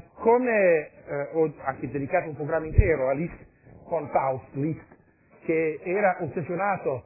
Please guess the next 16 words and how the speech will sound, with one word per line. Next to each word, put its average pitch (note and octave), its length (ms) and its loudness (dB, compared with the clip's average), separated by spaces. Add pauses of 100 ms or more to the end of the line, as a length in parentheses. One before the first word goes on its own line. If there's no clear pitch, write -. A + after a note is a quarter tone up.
dalla C#3 260 -2
leggenda C#3+ 360 -4
di F3 80 -6
Faust, G3+ 360 2 (800)
e - 80 -12
questa A#3 220 0
ossessione G3 420 2
in F3+ 140 -2
sé, C4 380 6 (180)
eh, D#3 60 0
andrebbe D3+ 600 0
meglio F3 360 0
nel C#3 240 -6 (380)
programma D3+ 420 2
numero C#3+ 320 -4
tre, D3 380 0